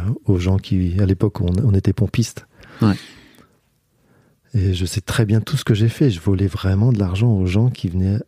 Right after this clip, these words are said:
Speaker 1: acheter de l'essence dans la pompe à essence. Un jour, il y a un mec qui a fait tomber un billet de cent francs à l'époque. J'ai mis mon pied dessus pour pas qu'il voie et on changeait les pompes pour faire croire que c'était l'autre voiture. Enfin, c'était dingue.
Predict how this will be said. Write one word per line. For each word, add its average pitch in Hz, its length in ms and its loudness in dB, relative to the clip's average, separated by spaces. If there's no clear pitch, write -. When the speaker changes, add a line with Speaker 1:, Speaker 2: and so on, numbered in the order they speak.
Speaker 1:
acheter 98 340 -2
de 104 100 -4
l'essence 113 420 -2
dans 101 140 -4
la 95 100 -2
pompe 113 280 -4
à 107 200 -2
essence. 117 420 -6
Un 101 120 2
jour, 110 200 4
il 104 60 4
y - 20 2
a 92 80 2
un 90 40 0
mec 113 180 2
qui - 80 -4
a 98 40 -2
fait - 120 -2
tomber 120 340 2
un 110 120 4
billet 113 560 0
de 98 80 0
cent 92 220 -2
francs 101 380 0
à - 20 2
l'époque. 98 420 -2
J'ai - 140 -2
mis 98 240 4
mon 104 120 2
pied 104 180 0
dessus - 240 -2
pour 110 140 -4
pas 98 120 0
qu'il - 160 -4
voie 104 260 0
et 95 180 -2
on 95 80 0
changeait 98 360 2
les 98 140 2
pompes 98 400 -2
pour - 140 -4
faire - 180 -2
croire - 200 -6
que - 40 -16
c'était - 180 -4
l'autre 95 200 -2
voiture. 98 380 -2
Enfin, 95 240 -4
c'était - 260 -6
dingue. 120 480 -2